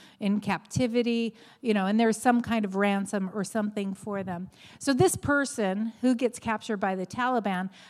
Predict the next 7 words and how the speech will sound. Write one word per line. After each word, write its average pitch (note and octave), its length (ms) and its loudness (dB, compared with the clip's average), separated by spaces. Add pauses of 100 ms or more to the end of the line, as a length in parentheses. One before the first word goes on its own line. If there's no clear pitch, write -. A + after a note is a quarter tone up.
(100)
needs B3 460 2
to B3+ 200 4
be A3 220 2
delivered. G3 760 -2 (1300)
And C#4+ 140 4
so, - 340 4
so - 320 -2